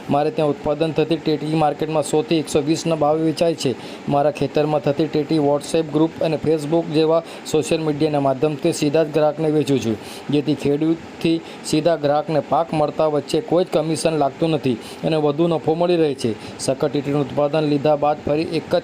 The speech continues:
તાર, ટેકા અને મલ્ચિંગ પેપરનો ઉપયોગ કરીને કાકડીનું વાવેતર કરું છું, જેથી કરીને ઓછા ખર્ચે વધુ ઉત્પાદન મેળવી શકાય છે. કાકડી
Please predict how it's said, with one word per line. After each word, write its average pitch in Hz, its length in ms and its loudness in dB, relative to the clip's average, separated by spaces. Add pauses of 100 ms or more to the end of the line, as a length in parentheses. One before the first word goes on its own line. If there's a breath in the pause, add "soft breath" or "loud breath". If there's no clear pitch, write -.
તાર, 165 180 2 (420 loud breath)
ટેકા 147 400 0 (120)
અને 151 160 0
મલ્ચિંગ 143 460 0
પેપરનો 156 340 0
ઉપયોગ 165 300 0
કરીને 165 340 0
કાકડીનું 156 520 0
વાવેતર 151 340 2
કરું 165 280 2
છું, 120 160 0 (280 loud breath)
જેથી 151 260 0
કરીને 151 300 0
ઓછા 147 300 2
ખર્ચે 160 340 0
વધુ 151 260 2
ઉત્પાદન 156 440 0
મેળવી 165 220 2
શકાય 135 320 0
છે. 110 140 -4 (380 loud breath)
કાકડી 147 440 -2